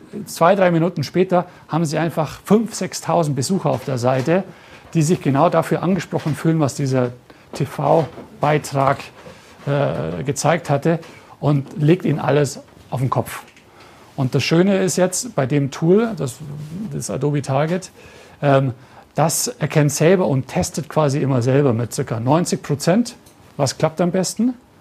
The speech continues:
Also gesagt, nee, zehn Prozent wird immer getestet, welche Variante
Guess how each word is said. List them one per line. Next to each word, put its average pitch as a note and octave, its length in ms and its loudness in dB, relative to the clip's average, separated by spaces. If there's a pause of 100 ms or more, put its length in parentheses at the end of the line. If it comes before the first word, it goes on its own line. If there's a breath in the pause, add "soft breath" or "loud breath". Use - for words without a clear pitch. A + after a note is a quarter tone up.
Also C3 140 -4
gesagt, A#2+ 160 -4
nee, C#3 240 -2
zehn F#3+ 240 2
Prozent G3 580 2 (140)
wird C#3+ 200 -4
immer D3 180 4
getestet, E3+ 560 -2
welche C3 240 0
Variante B2 560 0